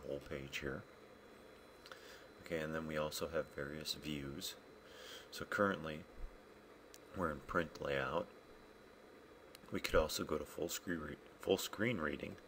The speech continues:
web layout, outline, or draft. Okay, this tells you the number of words. This tells you what page we're on. And we have no proofing errors,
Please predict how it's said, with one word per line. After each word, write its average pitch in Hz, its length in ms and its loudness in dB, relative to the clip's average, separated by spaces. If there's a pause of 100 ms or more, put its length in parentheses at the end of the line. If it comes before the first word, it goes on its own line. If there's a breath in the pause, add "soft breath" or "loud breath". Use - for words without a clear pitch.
(1200 loud breath)
web 98 220 10
layout, 82 520 4 (540)
outline, 78 600 6 (540)
or 87 60 8
draft. - 540 2 (1600)
Okay, 80 180 -2
this 78 180 0
tells 85 340 10
you 85 60 2
the 71 120 2
number 69 300 0
of 64 120 -2
words. 80 420 4 (640 loud breath)
This - 180 2
tells 73 300 2
you 71 100 -4
what 71 220 -2
page 90 300 -2
we're 98 180 2
on. 113 180 -2 (2250 loud breath)
And 80 420 2
we 73 100 0
have 71 120 -2
no 82 140 2
proofing - 520 -2
errors, 101 420 -2